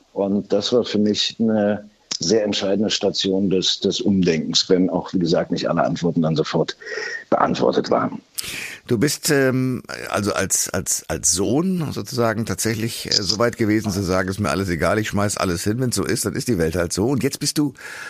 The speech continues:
Speaker 2: Vater und kriegst eine Tochter, die heißt Zoe.
Speaker 1: Mhm.
Speaker 2: Und das verändert dein Leben. In welcher Weise?
Speaker 1: Mm, indem es nicht mehr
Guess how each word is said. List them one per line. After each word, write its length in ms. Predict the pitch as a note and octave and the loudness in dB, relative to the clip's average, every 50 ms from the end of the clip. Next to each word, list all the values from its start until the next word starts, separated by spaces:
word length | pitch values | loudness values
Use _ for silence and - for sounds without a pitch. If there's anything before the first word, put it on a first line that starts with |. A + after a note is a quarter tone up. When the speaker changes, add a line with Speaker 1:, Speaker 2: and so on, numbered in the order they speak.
| - - | -14 -10
Speaker 2:
Vater 560 | - - - A#2+ G#2 G#2+ C3 C#3 E3+ E3+ E3 | -4 0 2 2 2 2 2 0 0 0 0
und 120 | D3 B2+ - | 0 0 0
kriegst 280 | - C3 C3 - - | -2 -2 -2 -2 0
eine 220 | - G2 F#2 E2+ - | 0 0 0 0 2
Tochter, 340 | - B2 C3 C#3 - C#3+ | 0 0 0 0 -2 -2
die 140 | A#2+ A2+ A2 | 0 0 0
heißt 300 | G2 G#2 A2 G#2+ - D2+ | 2 0 0 0 -2 -2
Zoe. 400 | D2 F2 D#2+ C2 A#1 G1+ - - - - _ _ _ - - - - | 0 0 0 0 -2 -6 -8 -14 -18 -20 _ _ _ -18 -12 -4 0
Speaker 1:
Mhm. 460 | F#3 - - - - - - F#3 G3 - - - | 2 4 4 4 4 4 4 2 0 -2 -8 -10
Speaker 2:
Und 260 | - - A#2 A2 F#2+ - | -2 0 2 2 2 2
das 140 | C#3 - | 2 2
verändert 380 | - E3 A#2+ B2+ C#3+ C#3+ C#3 - | 2 2 2 2 2 2 2 2
dein 160 | C3 C3+ B2+ | 2 2 2
Leben. 280 | B2 G2 F2 D#2 - E2+ | 2 2 2 2 0 0
In 120 | E2+ D#2+ | 0 2
welcher 280 | A2 B2 A#2 B2 A2+ G#2+ | 0 2 2 2 2 2
Weise? 420 | G#2+ G2+ F2+ D#2+ F2+ F2+ D2+ - - _ _ _ _ _ _ _ _ _ _ _ _ _ _ _ _ _ _ _ _ _ - _ _ - - - - | 2 2 2 0 -2 -4 -8 -10 -12 _ _ _ _ _ _ _ _ _ _ _ _ _ _ _ _ _ _ _ _ _ -20 _ _ -20 -8 0 4
Speaker 1:
Mm, 1000 | B2+ C3 C#3 D3 C#3+ C#3+ C#3+ C#3 C3+ C3+ C3 B2+ B2+ B2 A#2+ A#2+ A2+ A2 A2 G2+ F#2+ - - - | 6 6 6 6 6 6 6 4 4 4 2 2 2 0 0 -2 -2 -4 -6 -8 -10 -14 -10 -2
indem 300 | - B2 B2 A2 B2+ C3+ C#3 | 0 0 2 4 4 4 4
es 160 | C3 - - | 2 2 2
nicht 680 | B2+ B2+ B2+ B2+ C3+ C#3+ D3 C#3 - - - - C#3 C3+ | 2 2 4 4 2 2 0 0 -4 -8 -8 -4 -2 0
mehr 400 | C3+ C3 B2 B2 A#2 A#2 A2+ | 2 2 2 0 0 -2 -6